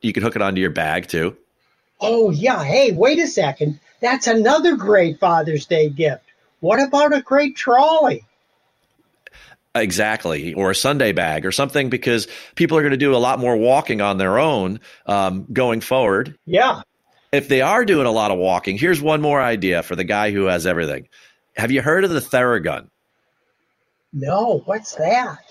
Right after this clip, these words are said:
Speaker 1: Okay, so the Theragun is a personal deep tissue massaging device. And these things are, they're pretty hot. You should go Google it. I have used one, and it's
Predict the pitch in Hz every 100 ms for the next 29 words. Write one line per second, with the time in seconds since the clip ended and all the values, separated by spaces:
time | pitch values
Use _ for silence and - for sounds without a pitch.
0 | _ 104 101 117 98 104 98 95 - 143
1 | 185 175 104 90 92 - 208 190 95 -
2 | - 135 147 156 160 160 - - _ 117
3 | 143 - - 127 110 104 95 - 101 101
4 | 98 92 87 80 87 76 - 92 101 135
5 | 147 156 120 110 101 - - 127 147 151
6 | 170 151 139 98 - 98 117 113 131 143
7 | 143 110 80 78 - - - 101 104 113
8 | 113 143 147 143 147 151 165 160 - -
9 | 117 113